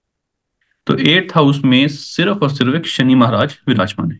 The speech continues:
या शनि इनके साइन लॉर्ड है, ये याद है ना? साइन लॉर्ड, इस, इस साइन लॉर्ड के किसी स्टार में कोई प्लैनेट, इसमें कोई बैठा है कोई प्लैनेट, और वो कोई प्लैनेट बैठा है उसके स्टार में कोई प्लैनेट, ये हमें पता है। We have done this, how to make the table।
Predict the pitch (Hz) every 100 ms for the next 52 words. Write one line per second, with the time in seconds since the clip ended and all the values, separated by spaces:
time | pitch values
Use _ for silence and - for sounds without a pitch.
0 | - 120 127 - _ _ _ _ _ -
1 | 135 123 123 151 123 101 90 - - _
2 | _ _ _ _ _ _ _ _ _ _
3 | _ _ 120 120 127 139 165 - _ _
4 | _ _ - - 123 120 135 135 143 147
5 | 147 143 135 139 131 139 143 147 127 120
6 | 131 131 127 127 127 - _ _ _ _
7 | _ 143 143 156 151 139 131 143 135 135
8 | 131 131 127 _ _ _ _ 139 170 196
9 | - _ - 131 160 165 165 147 139 127
10 | 113 131 123 208 - _ _ 156 147 185
11 | 180 131 113 117 165 127 123 82 101 -
12 | _ _ 143 156 175 160 104 104 - _
13 | _ - - - 143 - _ _ _ _
14 | _ _ _ _ 120 127 123 117 165 -
15 | 117 123 120 110 107 90 85